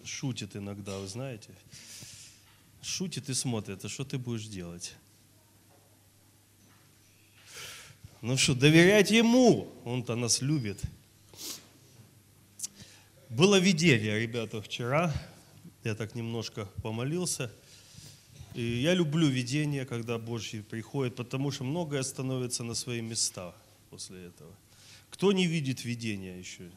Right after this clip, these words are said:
вообще? Есть такие, что вот, говорит, «Не знаю, не видел, не знаю». А кто, поднимите руку. Потому что написано, «Будут видеть видения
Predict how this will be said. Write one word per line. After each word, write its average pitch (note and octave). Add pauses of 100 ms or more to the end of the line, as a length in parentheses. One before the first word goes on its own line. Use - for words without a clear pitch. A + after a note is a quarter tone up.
(100)
вообще? F#2 (1120)
Есть D3+
такие, G#2+
что G2
вот, F#2+ (840)
говорит, G#2
«Не A#2+
знаю, C3
не C#3
видел, G#2+
не A2+
знаю». F#2 (1300)
А -
кто, D3
поднимите B2+
руку. F#2+ (800)
Потому D3+
что G#3+
написано, G#3
«Будут G3
видеть F#3
видения C#3